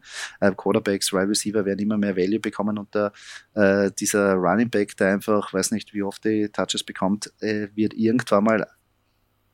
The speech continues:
wird schwierig sein, das zu predikten. Ähm, weil es halt einfach so abhängig ist von einer guten O-Line, vom Play-Calling und einfach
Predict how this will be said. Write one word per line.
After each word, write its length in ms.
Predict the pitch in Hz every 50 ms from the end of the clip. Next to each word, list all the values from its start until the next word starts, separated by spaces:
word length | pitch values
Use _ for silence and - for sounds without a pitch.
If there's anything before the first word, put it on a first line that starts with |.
| _ - - _ _ - - - - - -
wird 120 | 123 123
schwierig 240 | - 131 143 151 -
sein, 160 | - 127 131
das 160 | 135 131 -
zu 140 | - 135 123
predikten. 520 | 120 120 117 156 156 - - - 95 - - _ _ _ _ _ _ _ _ _ _ -
Ähm, 500 | 117 117 117 117 117 113 107 113 107 - -
weil 100 | 107 117
es 80 | 120
halt 120 | - 117 80
einfach 260 | 110 113 - 120 -
so 480 | - - - - - 104 120 147 165 -
abhängig 480 | - 110 - - - 120 117 120 117
ist 160 | 120 120 117
von 220 | - - 120 113 113
einer 200 | 113 113 113 110
guten 380 | - - 127 135 - - 117
O-Line, 460 | 92 98 107 120 120 117 113 113 117 117
vom 260 | - - 123 123 117
Play-Calling 760 | - 98 101 113 - - - 95 104 110 113 123 120 120 -
und 240 | - 90 - -
einfach 480 | 76 95 104 98 - 117 107 - - -